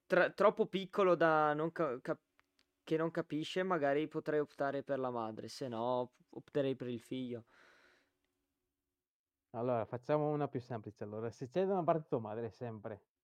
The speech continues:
Speaker 2: e
Speaker 1: Mh-mh.
Speaker 2: dall'altra parte tua moglie, chi salvi?
Speaker 1: Eh no, vabbè, lì la moglie, scusami, eh.
Speaker 2: Ma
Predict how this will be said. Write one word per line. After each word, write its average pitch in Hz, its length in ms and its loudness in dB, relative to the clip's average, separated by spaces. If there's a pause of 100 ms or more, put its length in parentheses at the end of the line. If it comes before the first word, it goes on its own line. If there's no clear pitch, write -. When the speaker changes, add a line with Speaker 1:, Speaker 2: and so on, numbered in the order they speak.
Speaker 2:
e 127 100 -4
Speaker 1:
Mh-mh. - 20 -6
Speaker 2:
dall'altra 156 340 2
parte 143 300 0
tua 131 160 -2
moglie, 151 480 -4 (280)
chi - 120 -6
salvi? 107 400 -2 (240)
Speaker 1:
Eh 120 140 -8
no, 113 200 -2
vabbè, 107 260 -4
lì 107 160 -4
la 117 120 2
moglie, 107 380 -4
scusami, 104 580 -12
eh. 101 120 -18 (2500)
Speaker 2:
Ma 98 260 -14